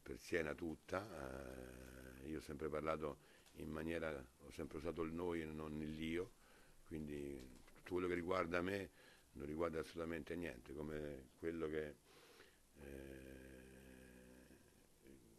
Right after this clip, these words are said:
quello che il presidente debba fare dopo, o la riconferma o non riconferma, io non sto aspettando nessuna riconferma,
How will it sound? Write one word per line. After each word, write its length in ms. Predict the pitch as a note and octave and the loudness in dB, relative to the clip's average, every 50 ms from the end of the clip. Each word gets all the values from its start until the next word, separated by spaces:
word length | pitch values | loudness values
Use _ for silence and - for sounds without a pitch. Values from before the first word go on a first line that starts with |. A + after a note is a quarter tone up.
| - - - - - - - - - - | -20 -18 -18 -18 -20 -20 -20 -20 -20 -18
quello 220 | - - E2+ D#2+ D#2 | -4 0 0 2 2
che 60 | E2+ | 2
il 100 | E2 D2 | 0 0
presidente 520 | - - D#2+ C2+ C2+ D#2+ F2 F#2 D#2+ - E2 | 0 0 0 2 2 2 0 0 0 0 0
debba 280 | E2 E2 D2+ D#2 D2+ | 0 2 2 2 0
fare 280 | D2 D#2+ E2+ E2 E2 D#2+ | 2 2 2 4 4 4
dopo, 420 | D#2+ F2+ F2 E2+ D#2+ D2 D2 D#2+ | 4 4 4 4 4 2 2 0
o 440 | D2 C#2 C#2+ C#2 C2+ C2+ C2+ C#2 C2+ | -2 -2 -2 -6 -8 -6 -6 -6 -4
la 100 | C#2+ C#2+ | -4 -4
riconferma 800 | C#2+ C#2 C2 - - - E2 D#2 C#2+ - - F2+ F2+ E2+ E2+ E2+ | -4 -6 -8 -14 -6 -4 -2 -2 -2 -2 0 0 2 2 2 0
o 20 | E2 | 0
non 80 | E2 | 0
riconferma, 600 | D#2+ D#2+ D#2 E2 D#2+ D#2 - - F#2 F#2+ F2 D#2+ D#2 | 0 0 0 0 -2 -2 -2 -2 0 0 2 0 0
io 80 | D#2+ | 0
non 120 | D#2 D2+ C#2 | 0 -2 -2
sto 140 | - - F#2 | 0 0 -2
aspettando 540 | E2 - - D2+ D2 - - D#2+ D#2 D2 | -2 0 -2 -4 -2 0 -2 0 0 0
nessuna 340 | D2 D2 C#2 - - D#2+ D2+ | 0 -2 -2 -4 -6 -4 -2
riconferma, 640 | C#2+ D2 D2+ D2+ C#2+ - - D#2+ D#2 D2 D2 D2+ D#2 | -2 0 0 -2 -4 -2 0 0 0 0 0 -2 -4